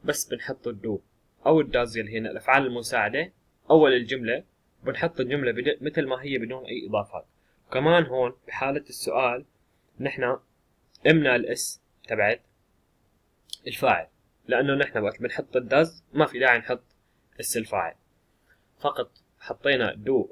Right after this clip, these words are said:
أو الداز في أول الجملة وكملنا الجملة مثل ما هي. آه، بنرجع لحتى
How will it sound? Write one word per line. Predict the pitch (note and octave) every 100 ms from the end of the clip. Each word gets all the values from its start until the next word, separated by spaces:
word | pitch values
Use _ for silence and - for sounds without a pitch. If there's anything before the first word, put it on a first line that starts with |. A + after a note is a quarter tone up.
| -
أو | D#3+
الداز | D#3+ A#2+ C3 D#3 - _
في | -
أول | B2+ C3
الجملة | A#2+ B2+ C3
وكملنا | A#2+ A2 A#2 B2 A#2+
الجملة | G#2+ A2+ G#2+
مثل | G#2 G#2+ A2
ما | G#2 G2
هي. | F2 - _ _ _ _ _ _ _ _ _ _ _
آه، | B2 A#2+ A#2+ A#2+
بنرجع | A#2 C#3+ F3+ F3 F3+ E3+
لحتى | - F#3 - B2+ A#2